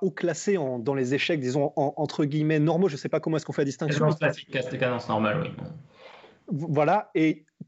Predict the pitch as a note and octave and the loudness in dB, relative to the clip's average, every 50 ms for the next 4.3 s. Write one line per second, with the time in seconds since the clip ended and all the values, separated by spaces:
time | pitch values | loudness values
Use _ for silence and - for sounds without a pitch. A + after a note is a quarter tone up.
0 | _ _ _ - - E3+ E3+ D#3 - G3 D3+ - - G3 - - D#3+ D3+ D3+ - | _ _ _ -2 0 0 0 2 0 -2 -2 0 -2 -2 0 2 0 0 2 0
1 | B3+ - - E3 - - D#3 - D#3+ D3 G3 - G#3+ - D#3+ C#3 C3 B2 D3 - | -4 -2 -2 -4 -4 -4 -2 0 0 0 0 -2 -2 -2 -2 0 0 0 -2 0
2 | - A#3 - - C3+ - - - - - F#3+ C3+ C#3+ D#3 D#3 - G3 F3+ D3 B2+ | 0 -4 -4 -4 -8 -8 -8 -8 -4 -4 -4 -2 -2 -4 -2 0 -2 0 0 -2
3 | - _ _ _ - - - - - - - _ _ _ _ - D3+ - _ - | -4 _ _ _ -20 -20 -20 -20 -20 -20 -20 _ _ _ _ -4 -4 -4 _ -2
4 | C3 B3 B3+ A#3+ A3 | 0 2 2 2 2